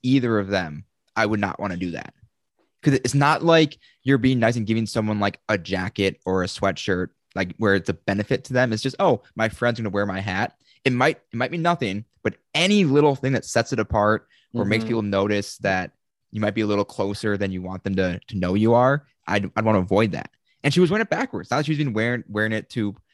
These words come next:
Speaker 1: protect the sun or shield her
Speaker 2: Yep.
Speaker 1: eyes or anything.
Speaker 2: Yep. I, I did notice that. And I, like, I, at first I was like, when I really noticed, I was like, "Wait a minute." Like,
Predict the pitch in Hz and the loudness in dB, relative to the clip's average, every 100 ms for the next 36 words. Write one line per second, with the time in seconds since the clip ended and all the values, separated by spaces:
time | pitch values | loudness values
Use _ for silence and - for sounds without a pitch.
0 | _ - - - 107 - 107 101 104 104 | _ -6 -4 -2 -6 2 4 4 4 2
1 | 101 101 - 113 98 90 143 135 98 85 | 0 -2 2 2 2 2 0 2 -2 -2
2 | 117 107 104 - - _ _ _ _ _ | -2 -2 -4 -10 -20 _ _ _ _ _
3 | 127 135 143 151 127 147 139 123 120 107 | 2 4 4 2 4 4 4 4 2 0
4 | 107 107 - - 107 107 117 120 117 123 | -2 -4 -2 0 0 0 0 2 4 6
5 | 123 120 - 123 113 139 - 180 190 165 | 6 4 -2 -4 -2 -6 -2 -2 0 0
6 | 139 123 123 123 135 127 131 185 156 135 | 0 0 -4 -4 -4 -2 0 0 0 -4
7 | - 117 110 - 123 123 107 95 - 104 | -6 -10 -10 -10 -10 -8 -10 -14 -14 -16
8 | - | -16